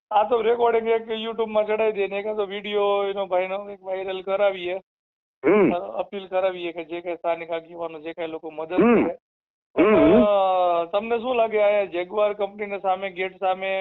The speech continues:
Speaker 1: ધરણા કરવાથી ન્યાય મળે કે કલેક્ટર કચેરી બીજે ક્યાંય ધરણા કરવાથી ક્યાંય ઇફેક્ટ પડે, શું લાગે?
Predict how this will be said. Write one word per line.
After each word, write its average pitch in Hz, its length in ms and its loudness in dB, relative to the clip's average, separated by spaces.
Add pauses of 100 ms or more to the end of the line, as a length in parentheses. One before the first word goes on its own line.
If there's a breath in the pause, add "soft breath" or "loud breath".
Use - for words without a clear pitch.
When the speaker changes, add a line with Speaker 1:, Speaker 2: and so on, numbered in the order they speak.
(240)
Speaker 1:
ધરણા 180 320 -2
કરવાથી 185 440 -2
ન્યાય 175 280 -6
મળે 185 360 -2
કે 185 140 -8
કલેક્ટર 175 400 -4
કચેરી 180 380 -8
બીજે 175 280 -10
ક્યાંય 175 220 -4 (640)
ધરણા 170 280 0
કરવાથી 170 480 -4
ક્યાંય 160 300 -6
ઇફેક્ટ 170 400 -12
પડે, 165 260 -6
શું 180 240 -14
લાગે? 147 260 -10